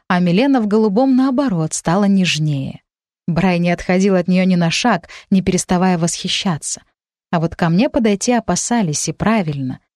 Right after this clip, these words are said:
В конце зала не сводил с меня глаз мрачный ректор в синем мундире, который ему невероятно шёл.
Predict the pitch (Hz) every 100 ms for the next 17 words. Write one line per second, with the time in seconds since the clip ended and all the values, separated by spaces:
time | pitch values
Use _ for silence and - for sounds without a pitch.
0 | _ _ _ - 170 - 226 214 226 262
1 | 233 214 - 190 214 220 - 185 185 170
2 | 170 220 - 190 190 202 - 175 170 208
3 | - 196 180 - 208 196 180 175 170 165
4 | 160 226 165 143 - - 185 - 170 151
5 | 165 170 180 156 160 156 170 - 165 -
6 | 185 151 135